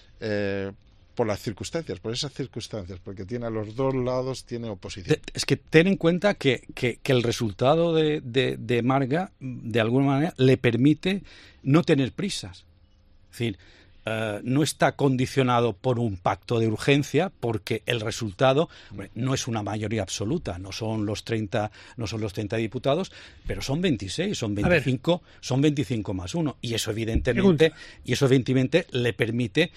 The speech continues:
Speaker 2: tener más capacidad de juego con, con el psoe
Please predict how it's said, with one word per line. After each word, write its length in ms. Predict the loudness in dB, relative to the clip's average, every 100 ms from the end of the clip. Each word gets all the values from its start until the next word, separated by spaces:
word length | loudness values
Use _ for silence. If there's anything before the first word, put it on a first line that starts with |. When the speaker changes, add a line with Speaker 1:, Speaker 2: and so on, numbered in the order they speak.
| -16 -2
Speaker 2:
tener 420 | 4 6 6 2 0
más 380 | 0 4 4 4
capacidad 560 | 0 2 2 4 4 4
de 80 |
juego 440 | 2 2 4 2 2 -4 -14 4
con, 240 | 4 4 -6 -20 -20 -20 _ -20 -2
con 300 | 4 4 2 -6 -10 -2
el 160 | -2
psoe 340 | 4 4 4